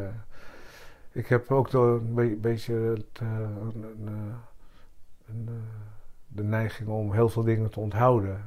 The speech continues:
En dat is ook wel gebleken bij de pelotonsreunie.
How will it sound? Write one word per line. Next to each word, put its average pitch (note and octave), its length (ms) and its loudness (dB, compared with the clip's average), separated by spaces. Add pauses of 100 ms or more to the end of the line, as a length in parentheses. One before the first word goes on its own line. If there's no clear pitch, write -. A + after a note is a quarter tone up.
En G2+ 80 -6
dat - 380 -10
is G#2 240 0
ook G#2 140 -2
wel G#2+ 280 0
gebleken G#2+ 460 -2
bij G#2 180 -2
de G2+ 200 -2 (640)
pelotonsreunie. A2 1200 2